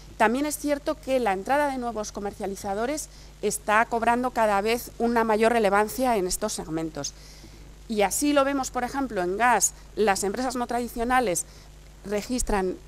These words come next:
en el, en el último año una cuota del dieciocho por ciento y en electricidad del veintiuno.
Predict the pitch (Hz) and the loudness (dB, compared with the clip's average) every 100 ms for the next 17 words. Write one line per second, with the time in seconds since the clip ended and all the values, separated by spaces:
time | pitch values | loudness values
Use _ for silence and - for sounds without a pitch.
0 | - 196 202 202 196 190 220 214 208 190 | -2 0 2 2 0 -2 -4 -2 0 0
1 | 226 240 240 233 240 208 214 247 240 240 | -2 -2 2 4 4 4 4 2 2 4
2 | 254 240 180 175 180 202 220 - 233 175 | 4 6 4 2 -2 0 0 -2 -4 0
3 | - 285 285 240 226 247 - - - 214 | 0 2 -2 -2 -2 -4 -10 -16 -2 0
4 | 202 185 - 185 - 202 233 214 175 165 | 0 -2 -6 -10 -2 2 4 2 0 -4
5 | 156 151 139 | -6 -8 -8